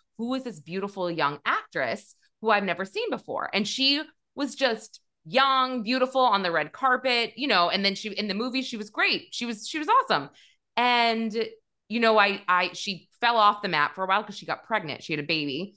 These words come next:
which I was surprised about, um, only because I didn't, I don't know, I didn't see that for her, uh, this early, but,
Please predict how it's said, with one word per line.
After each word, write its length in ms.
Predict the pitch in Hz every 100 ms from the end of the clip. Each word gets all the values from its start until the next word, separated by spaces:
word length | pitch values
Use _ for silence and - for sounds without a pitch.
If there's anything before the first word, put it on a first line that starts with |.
| - -
which 160 | 165 170
I 100 | 156
was 220 | 147 - _
surprised 560 | - 175 180 135 143 147
about, 440 | 127 135 208 -
um, 220 | 156 151 147
only 200 | 202 226
because 160 | 208 262
I 80 |
didn't, 380 | 269 381 339 - _ _ _ _ _
I 40 | -
don't 160 | _
know, 60 | 320
I 20 |
didn't 240 | 262 330 -
see 140 | 330
that 240 | 214 135 -
for 100 | 185
her, 440 | 185 147 139 139
uh, 220 | 156 151 151
this 180 | 180
early, 260 | 208 180 143
but, 260 | 139 139